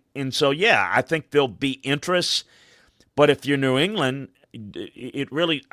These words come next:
where do you have Lance? Where do you have Fields? Great. Do, do you like 'em both? Do you feel good about 'em both? Do you wanna leverage that and say, "Well, all right,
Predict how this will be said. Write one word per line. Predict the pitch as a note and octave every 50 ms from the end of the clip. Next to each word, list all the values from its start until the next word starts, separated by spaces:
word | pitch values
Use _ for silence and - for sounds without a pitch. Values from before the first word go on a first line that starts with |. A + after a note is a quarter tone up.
| E2+ - -
where | C#3 B2 A#2+ C#3 D3 D3+
do | D3
you | C#3 C3+
have | A#2+ C3+ C3 A#2 A2+
Lance? | A2+ A#2 A#2 A#2+ A#2+ - -
Where | A2+ A2+ A2
do | G#2+
you | G#2 G2+
have | G#2 G#2 G2 -
Fields? | - E3+ F3+ F3+ D3+ -
Great. | - F2+ - C2 D2+
Do, | - G#2+ G#2+ G#2
do | - - A#2 A2+
you | G#2+ G#2+ G#2
like | G#2 G#2 G#2+ A2+ A2 -
'em | G#2+ G2+ F#2+
both? | E2+ G#2+ A2 B2 B2 - -
Do | A#2
you | A2+ G#2+ G2+
feel | - - A2+ G#2+
good | F#2+ F2+ - F3 G3+ F#3
about | C#3 A#2 A2+ G#2+ G2+
'em | G2 F#2+ F#2
both? | F2+ G2 G2+ G#2+ B2 - _ _ _ _ _ _ _ _ _
Do | - A2+
you | A2+
wanna | A#2 B2 A#2 A2+ A2
leverage | A2 A#2+ B2+ B2 C3 C3 A#2 A2+
that | A#2+ A2+ A#2 -
and | A2 -
say, | - A#2+ A2+
"Well, | G#2 G2 A2 A2 A2+ A#2 A#2
all | B2 B2
right, | A2 G#2